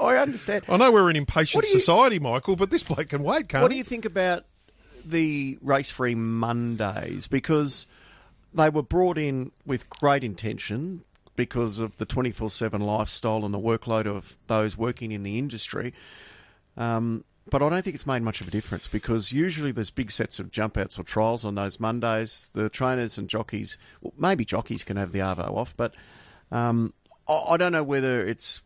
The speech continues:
Speaker 1: been as well received as what it
Speaker 2: Well,
Speaker 1: was originally thought of.
Speaker 2: Well, the trainer's a little bit to blame here too, because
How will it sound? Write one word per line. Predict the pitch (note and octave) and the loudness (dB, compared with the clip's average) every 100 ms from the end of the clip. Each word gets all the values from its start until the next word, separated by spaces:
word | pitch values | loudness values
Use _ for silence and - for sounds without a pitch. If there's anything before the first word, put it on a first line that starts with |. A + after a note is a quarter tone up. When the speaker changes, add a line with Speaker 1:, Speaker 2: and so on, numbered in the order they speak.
| _ | _
Speaker 1:
been | - A#2+ A#2 A2 G#2 F#2+ - - | -2 0 0 0 -2 -6 -12 -6
as | G#2+ G2+ G2+ F2+ - - _ _ _ _ _ _ | -2 -2 -2 -2 -4 -4 _ _ _ _ _ _
well | C#3+ A2+ A2 | -4 0 0
received | G2 G2 - G2+ F#2 | 0 -2 0 0 -2
as | F#2+ | -6
what | G2+ G#2 - _ _ - | -6 -6 -8 _ _ -2
it | - | 4
Speaker 2:
Well, | D#3 | 6
Speaker 1:
was | D3+ | 4
originally | C3 D3 C3+ A#2+ G#2 | 2 0 0 -2 -4
thought | - G2+ F#2+ | -4 -4 -4
of. | - - - | -6 -14 -4
Speaker 2:
Well, | G#3 G3 F#3 F#3+ - - _ _ _ - | 2 4 4 0 -10 -20 _ _ _ -14
the | D3 | -2
trainer's | - C4+ C#4+ G#3+ | 4 6 6 6
a | D#3+ | 6
little | C#3+ C3+ | 6 4
bit | A2+ | 0
to | G#2+ | -6
blame | G2+ G2 F#2 | -2 -2 0
here | G2 | -2
too, | F2 B2 F#2+ | -2 0 0
because | E2 F2 A2+ G2+ | -2 -2 -2 -2